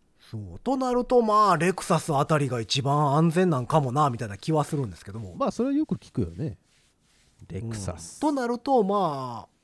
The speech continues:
Speaker 1: あ、ある程度やっぱ値段するんですよね。
Speaker 2: <laughs> まあ、
Speaker 1: で、これぐらいの、
Speaker 2: そらしゃあないわな。
Speaker 1: そうそうそう。で、これぐらいの値段でいこうかってなると、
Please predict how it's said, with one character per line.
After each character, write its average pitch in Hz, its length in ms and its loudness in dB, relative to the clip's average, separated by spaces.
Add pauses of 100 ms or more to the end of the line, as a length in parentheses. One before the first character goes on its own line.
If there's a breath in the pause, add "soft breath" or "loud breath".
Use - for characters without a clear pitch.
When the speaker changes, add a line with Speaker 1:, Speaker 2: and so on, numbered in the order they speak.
(680)
Speaker 1:
あ、 160 80 2
あ 202 60 8
る 214 80 4
程 240 180 4
度 175 120 4
や 165 60 6
っ - 20 -10
ぱ 127 120 -4
値 147 100 2
段 156 200 4
す 151 120 -4
る 135 80 0
ん 107 40 -8
で 95 60 -16
す - 40 -18
よ 113 80 -16
ね。 254 240 -8 (440)
Speaker 2:
<laughs> 139 1300 2 (880 soft breath)
ま 92 460 -4
あ、 - 20 -8
Speaker 1:
で、 208 140 6
こ 220 180 4
れ 226 120 8
ぐ 240 100 -4
ら 233 160 0
い 226 60 0
の、 170 100 2
Speaker 2:
そ 269 60 4
ら 339 360 -4
し - 380 -14
ゃ 151 180 -4
あ 143 60 0
な 92 140 -4
い 80 40 -12
わ 80 120 -16
な。 107 320 -8
Speaker 1:
そ 143 240 -2
う - 40 -4
そ - 120 -12
う 110 40 -10
そ 90 320 -16 (100)
う。 190 40 -10
で、 208 120 2
こ - 180 -2
れ 175 120 -2
ぐ 185 120 -2
ら 175 140 0
い 196 60 -2
の 196 120 -2
値 214 120 0
段 214 200 0
で 208 120 2
い 214 60 -6
こ 226 160 -2
う 220 60 -2
か 233 180 -2
っ 233 80 -6
て 202 180 0
な 180 140 0
る 190 140 -2
と、 170 540 0